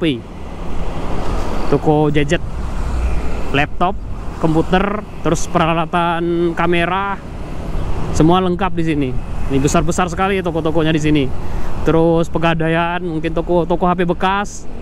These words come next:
ada semua di sini. Pokoknya yang berhubungan dengan H P, dari H P baru, H P bekas, H P terkenal, sampai H P termurah ada di sepanjang jalan ini. Yang paling lengkap di Jalan Tengku Umar ini. S-, service centernya juga ada, itu M-,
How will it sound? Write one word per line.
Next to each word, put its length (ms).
ada 240
semua 320
di 80
sini. 260
Pokoknya 320
yang 240
berhubungan 400
dengan 240
H 240
P, 320
dari 240
H 80
P 160
baru, 240
H 80
P 160
bekas, 400
H 80
P 320
terkenal, 480
sampai 240
H 80
P 160
termurah 400
ada 160
di 240
sepanjang 320
jalan 320
ini. 240
Yang 160
paling 240
lengkap 320
di 320
Jalan 240
Tengku 240
Umar 240
ini. 240
S-, 160
service 320
centernya 400
juga 240
ada, 240
itu 320
M-, 320